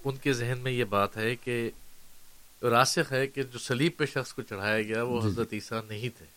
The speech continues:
Speaker 2: ٹھیک
Speaker 1: وہ
Speaker 2: ہے۔
Speaker 1: کوئی اور شخص تھا، کیونکہ یہ ایک
Speaker 2: ٹھیک ہے۔
Speaker 1: بہت سے لوگوں میں یہ ایک
Speaker 2: جی، جی۔
Speaker 1: کانسیپٹ اور ایک نظریہ قائم
Speaker 2: جی،
Speaker 1: ہے۔
Speaker 2: ہاں۔
Speaker 1: اور اس لحاظ سے ان کا اگلا سوال پھر بنتا تھا کہ اگر وہ نہیں تھے تو ہم کیا سمجھتے ہیں کہ وہ جس، جس کو صلیب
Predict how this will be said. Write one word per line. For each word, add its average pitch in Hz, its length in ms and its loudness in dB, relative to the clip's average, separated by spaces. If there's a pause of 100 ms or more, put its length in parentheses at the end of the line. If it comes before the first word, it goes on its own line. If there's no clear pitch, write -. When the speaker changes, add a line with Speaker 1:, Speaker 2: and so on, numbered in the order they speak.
(460)
Speaker 2:
ٹھیک 104 140 2
Speaker 1:
وہ 135 100 8
Speaker 2:
ہے۔ - 60 -2
Speaker 1:
کوئی 139 120 8
اور 127 160 8
شخص - 300 -2
تھا، 135 140 -2
کیونکہ 139 280 -6
یہ 135 200 0
ایک 135 180 4 (420)
Speaker 2:
ٹھیک 107 240 4
ہے۔ 80 60 -4 (320)
Speaker 1:
بہت 160 220 6
سے 156 80 0
لوگوں 135 240 0
میں 131 140 0
یہ 123 200 0
ایک 120 180 2
Speaker 2:
جی، 117 60 0
جی۔ 113 80 2
Speaker 1:
کانسیپٹ 113 400 2
اور 110 120 0
ایک 110 260 -2
نظریہ 104 320 -2 (100)
قائم 107 200 2
Speaker 2:
جی، 95 60 6
Speaker 1:
ہے۔ 85 60 2
Speaker 2:
ہاں۔ 78 300 -6 (800)
Speaker 1:
اور 131 140 2
اس 147 220 0
لحاظ 135 280 6
سے 156 120 4
ان 135 120 2
کا 135 120 2
اگلا 113 200 2
سوال 123 300 4
پھر 131 180 -2
بنتا 120 280 0
تھا 123 280 0
کہ 113 320 -2 (380)
اگر 117 220 -2
وہ 120 180 -2
نہیں 120 180 0
تھے 123 140 -2
تو 113 280 -4
ہم 117 80 -4
کیا 139 220 4
سمجھتے 120 400 -4
ہیں 113 80 -4
کہ 120 100 -6
وہ 113 80 0
جس، 117 320 -4
جس 107 120 -8
کو 117 100 -6
صلیب 120 320 -2